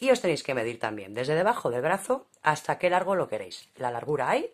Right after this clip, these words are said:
la que queráis, ¿ok? Bueno, en mi caso, si sumo dieciséis, veintidós y treinta y ocho, me da que de ancho, o sea, de, de,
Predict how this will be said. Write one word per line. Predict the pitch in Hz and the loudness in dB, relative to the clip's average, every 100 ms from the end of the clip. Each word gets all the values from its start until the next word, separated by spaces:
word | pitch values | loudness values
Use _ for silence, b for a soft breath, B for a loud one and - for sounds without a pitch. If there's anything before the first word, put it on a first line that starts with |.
| - | -8
la | 117 92 | -8 -8
que | - | -12
queráis, | 87 92 82 - - | -16 -16 -16 -18 -12
¿ok? | 139 208 165 - B B B B | -6 -2 -2 -6 B B B B
Bueno, | 113 95 - - | -10 -10 -10 -6
en | 147 | -2
mi | 156 | 0
caso, | 202 196 104 - - - - _ _ - - - | 2 2 0 -10 -16 -20 -20 _ _ -20 -18 -8
si | - 226 | -2 0
sumo | - 135 95 90 b b b b - | 0 -4 -6 -10 b b b b -8
dieciséis, | 135 147 131 - 160 117 - - _ | -4 -4 -4 -4 -4 -4 -8 -16 _
veintidós | - 139 123 127 123 120 - - | -8 -6 -6 -8 -6 -6 -8 -12
y | 165 | -10
treinta | 165 240 233 | -2 0 2
y | 190 | 0
ocho, | 214 220 240 - _ | 0 -2 -4 -6 _
me | 139 139 | -4 0
da | 135 120 - | 0 -2 -6
que | 120 | -6
de | 110 | -2
ancho, | 120 151 - 294 | -2 -2 -2 -4
o | 403 _ _ _ - | -6 _ _ _ 0
sea, | 156 | 2
de, | 110 107 - | 2 -2 -10
de, | 123 117 110 107 101 | -14 -10 -8 -8 -10